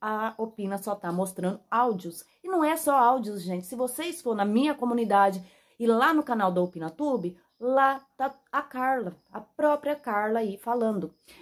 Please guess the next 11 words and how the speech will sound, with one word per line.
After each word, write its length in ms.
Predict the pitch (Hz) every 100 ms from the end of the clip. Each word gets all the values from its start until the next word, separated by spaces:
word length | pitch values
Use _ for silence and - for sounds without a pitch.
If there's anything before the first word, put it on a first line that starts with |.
| -
E 100 | 359
aí, 240 | 339 302
gente, 460 | 202 190 170 190 185 _ _
ela 300 | - 269 269
quer 460 | 269 - 202 185 -
pôr 220 | 208 190
as 200 | 240 311
pessoas 540 | - 262 226 214 190 185
contra 320 | 254 262 226
a 80 | 214
Carla 500 | 214 202 208 277